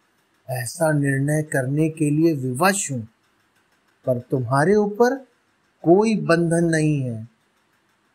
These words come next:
मुझे बंदी बना लो और राज संभालो। यह राज सिंहासन तुम्हारा है, केवल तुम्हारा।" पिता के वचनों ने राम को झकझोर दिया। वे दुखी हो गए,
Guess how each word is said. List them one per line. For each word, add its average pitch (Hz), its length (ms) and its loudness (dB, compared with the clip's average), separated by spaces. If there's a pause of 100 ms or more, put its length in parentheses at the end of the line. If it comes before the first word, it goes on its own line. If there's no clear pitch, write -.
(100)
मुझे 165 520 2
बंदी 165 580 2
बना 165 320 0
लो 143 360 0 (560)
और 135 180 2
राज 143 400 0
संभालो। 123 640 -2 (720)
यह 131 140 2
राज 151 280 0
सिंहासन 151 540 -2
तुम्हारा 147 580 0
है, 113 220 -4 (580)
केवल 165 360 2
तुम्हारा।" 135 600 0 (880)
पिता 175 300 4
के 185 200 2
वचनों 156 460 2
ने 139 180 -2
राम 135 360 -2
को 131 200 -2
झकझोर 131 540 0
दिया। 107 320 -8 (1080)
वे 175 160 4
दुखी 156 360 0
हो 135 200 2
गए, 107 240 -8